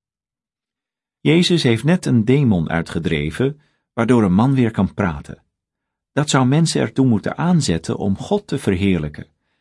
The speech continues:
en anderen te vertellen wat Jehovah tot stand brengt. Daarom waarschuwt Jezus zijn tegenstanders: "Let er dus goed op dat het licht dat in je is,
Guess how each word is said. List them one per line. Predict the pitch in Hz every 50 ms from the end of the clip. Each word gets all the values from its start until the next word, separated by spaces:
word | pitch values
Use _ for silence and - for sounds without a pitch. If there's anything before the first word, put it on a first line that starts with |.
| _ _ _
en | - 104 95 -
anderen | - 143 180 196 185 175 156 143 127
te | - 104
vertellen | - - 85 - - 190 185 117 92 92
wat | 120 123 -
Jehovah | - 104 92 95 101 98 - 107 98
tot | - - 80 -
stand | - - - 175 180 165
brengt. | - 87 80 73 69 - - _ _ _ _ _ _ _ _ _ _ _ _ _ _ _ _ _ _ _ _
Daarom | - 110 113 127 123 117 110 104 92
waarschuwt | 117 127 147 147 143 - - 113 90 -
Jezus | 98 95 92 95 - 98 92
zijn | 95 92 87 78
tegenstanders: | - 101 101 92 - 90 - - 87 82 78 80 90 - - - - _ _ _ _ _ _ _ _ _ _ _ _ _ _
"Let | - 123 143 -
er | - 113
dus | 98 190 90 - -
goed | - - 202 185 -
op | 104 98 95 _ _ _ _ _ _ _ _ _ _
dat | - 113 101
het | - 92 80 -
licht | 90 113 165 190 - - -
dat | - 98 - -
in | 107 95 92
je | 85 73
is, | 64 78 87 92 - - - -